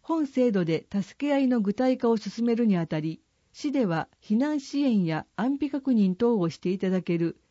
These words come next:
地域の避難支援者の登録を推進しています。隣近所の人から登録の依頼がありましたら、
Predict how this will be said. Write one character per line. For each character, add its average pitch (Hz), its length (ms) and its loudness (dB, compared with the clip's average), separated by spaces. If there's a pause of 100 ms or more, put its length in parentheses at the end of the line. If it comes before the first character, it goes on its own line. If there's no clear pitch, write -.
(180)
地 302 220 0
域 277 160 -2
の 185 120 2
避 190 140 -2
難 254 220 2
支 262 200 -6
援 262 140 4
者 208 140 -4
の 175 60 0
登 185 300 0
録 208 260 0
を 190 60 2
推 185 220 -2
進 180 240 -2
し - 80 -8
て 175 100 -4
い 160 120 0
ま 151 160 -4
す。 - 180 -20 (1000)
隣 294 340 0
近 302 240 0
所 247 100 2
の 185 120 2
人 214 240 -4
か 196 100 -2
ら 170 100 -2
登 226 300 0
録 262 160 -4
の 247 120 0
依 233 100 0
頼 233 200 0
が 226 120 -2
あ 226 80 0
り 226 100 0
ま 214 140 0
し - 80 -10
た 160 140 -4
ら、 151 180 -6